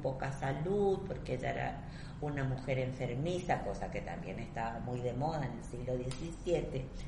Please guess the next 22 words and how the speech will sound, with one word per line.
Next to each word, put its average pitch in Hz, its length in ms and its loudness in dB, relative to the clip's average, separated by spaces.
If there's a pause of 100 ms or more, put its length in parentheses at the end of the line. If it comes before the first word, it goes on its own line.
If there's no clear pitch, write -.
(340)
las 139 160 0
mujeres 135 400 2
debían 117 400 0
ser - 300 -2
débiles, 156 600 6
nunca 123 380 -2
muy 123 160 -2 (180)
fuertes, 151 560 4 (420)
y 277 100 0
si 302 160 0
se 226 180 0
era 196 140 6
enfermiza, 214 680 0
un - 140 -2
tanto 143 320 2
mejor, 175 540 6 (680)
porque - 260 -2 (120)
claro, 160 320 8 (200)
las - 140 -8
mujeres, 151 460 2 (600)
eh, 117 380 2
saludables, 127 1160 4